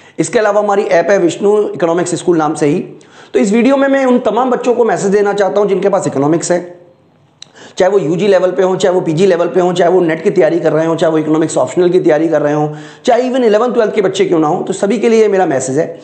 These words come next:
तो video के through ही बच्चों में message देना चाहता हूं। तो मैं उम्मीद करता हूं कि आप इस video को ध्यान से सुनेंगे। तो specially ये video उन बच्चों के लिए बनाई जा रही है जिनके पास economics subject है। देखिए,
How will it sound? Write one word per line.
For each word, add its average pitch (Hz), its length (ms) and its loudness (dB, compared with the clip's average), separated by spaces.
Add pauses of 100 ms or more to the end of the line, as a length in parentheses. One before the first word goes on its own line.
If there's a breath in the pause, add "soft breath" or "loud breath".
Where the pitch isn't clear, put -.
(260 loud breath)
तो 208 60 2
video 202 300 0
के 262 60 -2
through 247 200 0
ही 208 60 2
बच्चों 226 200 2
में 220 80 0
message 185 280 0
देना 180 180 2
चाहता 170 280 -2
हूं। 208 100 -4 (340 loud breath)
तो 185 60 0
मैं 185 100 2
उम्मीद 202 260 2
करता 220 260 -2
हूं 220 80 0
कि 220 80 0
आप 208 140 0
इस 165 120 -4
video 160 200 4
को 202 100 2
ध्यान 151 200 -2
से 170 80 -4
सुनेंगे। 160 360 0
तो - 480 -8
specially 214 400 0
ये 254 160 4
video 220 280 2
उन 240 320 0
बच्चों 180 340 0
के 208 80 2
लिए 220 80 2
बनाई 175 240 0
जा 175 120 2
रही 180 120 0
है 214 60 0
जिनके 202 200 0
पास 233 160 -2
economics 175 400 -2
subject 117 340 -6
है। 139 60 -2
देखिए, 202 400 -2